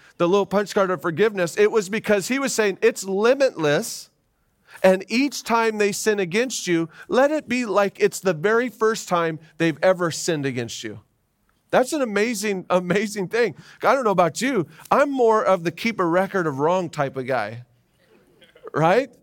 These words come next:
Like, "Okay, that's one. All right. Yeah, I gotcha. Really, again? Sure, yeah, I forgive you. We're, we're going here again. All right."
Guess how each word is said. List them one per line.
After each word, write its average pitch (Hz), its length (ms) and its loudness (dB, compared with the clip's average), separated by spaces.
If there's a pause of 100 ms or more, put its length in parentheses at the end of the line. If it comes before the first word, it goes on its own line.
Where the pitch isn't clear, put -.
(840)
Like, 147 160 0
"Okay, 185 320 -2
that's 175 260 -6
one. 160 460 -6 (240)
All 147 140 -4
right. 208 240 -4 (280)
Yeah, 180 220 -2
I 190 120 -4
gotcha. 156 420 -6 (1040)
Really, 185 340 0
again? 160 540 -2
Sure, 226 360 -2
yeah, 196 220 -2
I 202 60 -4
forgive 170 360 -6
you. 170 140 -4 (1500)
We're, 147 220 -4
we're 147 220 -6
going 185 320 -4
here 185 260 -4
again. 117 400 -8 (260)
All 143 180 -4
right." 175 280 -4